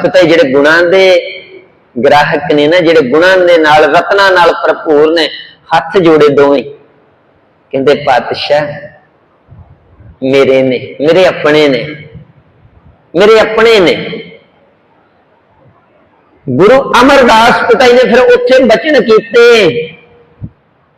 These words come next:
ਕਹਿੰਦੇ, "ਜਿਹਨੂੰ ਤੁਸੀਂ ਕਹਿੰਦੇ ਇਹ ਨਾ ਨੱਕ ਵਢਾ ਦਿੱਤਾ, ਸਾਡੀ ਬੇਇੱਜ਼ਤੀ ਕਰਾ ਦਿੱਤੀ ਤੂੰ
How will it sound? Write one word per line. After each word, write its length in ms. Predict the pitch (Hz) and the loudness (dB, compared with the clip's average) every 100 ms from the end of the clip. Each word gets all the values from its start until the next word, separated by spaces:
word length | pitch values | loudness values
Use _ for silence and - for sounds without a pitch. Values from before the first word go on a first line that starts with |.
| - | -2
ਕਹਿੰਦੇ, 280 | 254 320 339 | 0 2 2
"ਜਿਹਨੂੰ 460 | 196 403 285 294 | 2 4 4 2
ਤੁਸੀਂ 380 | 277 254 - 247 | 2 0 2 0
ਕਹਿੰਦੇ 300 | 247 240 240 | 2 2 4
ਇਹ 160 | 233 247 | 4 4
ਨਾ 100 | 269 | 2
ਨੱਕ 400 | 233 202 - 240 | 2 2 0 0
ਵਢਾ 440 | 226 233 233 180 | 0 2 2 2
ਦਿੱਤਾ, 640 | 180 190 - 226 226 196 170 - - - - - - _ _ _ _ _ _ _ _ _ _ _ | 0 0 0 2 2 2 0 -4 -6 -10 -12 -16 -20 _ _ _ _ _ _ _ _ _ _ _
ਸਾਡੀ 300 | - 208 226 | -4 0 2
ਬੇਇੱਜ਼ਤੀ 540 | 185 190 214 220 240 240 | 2 2 2 0 -2 0
ਕਰਾ 280 | - - | 0 2
ਦਿੱਤੀ 340 | 202 - 453 453 | 2 0 2 2
ਤੂੰ 540 | 494 466 381 254 480 | 2 2 2 -2 -8